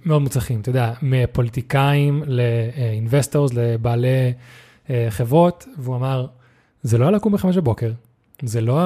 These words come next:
השעות עבודה, זה לא הכושר שאתה נמצא בו, זה שתי דברים מאוד ספציפיים.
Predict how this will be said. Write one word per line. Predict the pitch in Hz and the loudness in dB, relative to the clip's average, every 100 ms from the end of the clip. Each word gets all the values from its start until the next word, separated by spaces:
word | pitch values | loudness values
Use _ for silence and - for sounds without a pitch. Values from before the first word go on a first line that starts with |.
| 180 | 0
השעות | - 160 160 | 0 0 0
עבודה, | 180 170 147 107 107 _ _ _ _ _ _ | 0 0 0 -2 -4 _ _ _ _ _ _
זה | 123 113 | -4 -2
לא | 123 | -2
הכושר | 135 - 160 139 | -2 0 0 2
שאתה | 143 | 0
נמצא | 131 - 113 | 0 0 -4
בו, | 107 117 - _ _ _ _ _ _ | -4 -4 -6 _ _ _ _ _ _
זה | 135 120 | -6 -2
שתי | - 202 | 2 2
דברים | 180 170 | 4 4
מאוד | 156 151 | 2 0
ספציפיים. | - - 131 - 107 101 | -2 -2 -4 -4 -8 -10